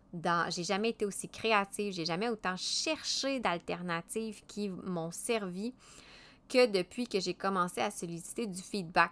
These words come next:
de la part des gens qui vont faire mes conférences, qui vont faire, euh, qui vont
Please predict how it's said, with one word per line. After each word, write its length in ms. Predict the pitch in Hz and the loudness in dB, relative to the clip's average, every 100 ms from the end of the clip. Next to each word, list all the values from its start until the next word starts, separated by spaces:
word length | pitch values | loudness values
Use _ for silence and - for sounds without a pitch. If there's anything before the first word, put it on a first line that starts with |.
| - | 2
de 80 | 180 | 2
la 160 | 170 | 2
part 300 | 160 190 185 | 4 6 6
des 180 | 170 165 | 4 -4
gens 280 | 156 156 151 - - - - - - _ | 0 2 2 0 -18 -20 -20 -20 -20 _
qui 140 | - 104 | -4 4
vont 440 | 98 101 202 208 - - - | 6 8 4 -2 -8 -20 -4
faire 140 | - 175 | -2 0
mes 100 | 165 | -2
conférences, 840 | 165 170 214 247 247 247 247 240 - | -2 2 8 10 10 8 4 -2 -6
qui 160 | - 175 | -8 0
vont 240 | 185 180 | 2 2
faire, 580 | - 185 180 185 185 - | 4 6 8 6 4 -2
euh, 220 | 165 160 156 | -4 -4 -6
qui 140 | 175 | -2
vont 600 | 180 180 180 175 170 | 2 2 2 0 -4